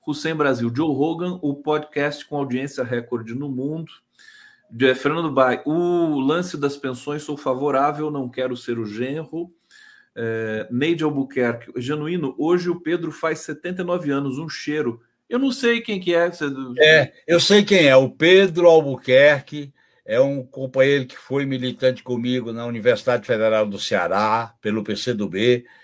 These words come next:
Speaker 2: e eu queria transmitir a ele um grande abraço. Ele foi meu companheiro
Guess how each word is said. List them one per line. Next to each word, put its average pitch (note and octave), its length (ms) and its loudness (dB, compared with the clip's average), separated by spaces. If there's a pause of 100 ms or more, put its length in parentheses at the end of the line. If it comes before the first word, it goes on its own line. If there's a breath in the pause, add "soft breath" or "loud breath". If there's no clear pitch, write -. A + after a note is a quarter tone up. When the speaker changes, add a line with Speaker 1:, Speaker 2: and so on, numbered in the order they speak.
(380 soft breath)
Speaker 2:
e G2+ 80 -2
eu A#2+ 140 0
queria B2 440 2
transmitir B2 640 0
a G#2 60 4
ele A#2+ 420 2
um A2+ 140 -2
grande C#3+ 380 2
abraço. A2 680 2
Ele A2+ 140 -4
foi B2+ 240 0
meu D#3+ 240 4
companheiro B2+ 840 4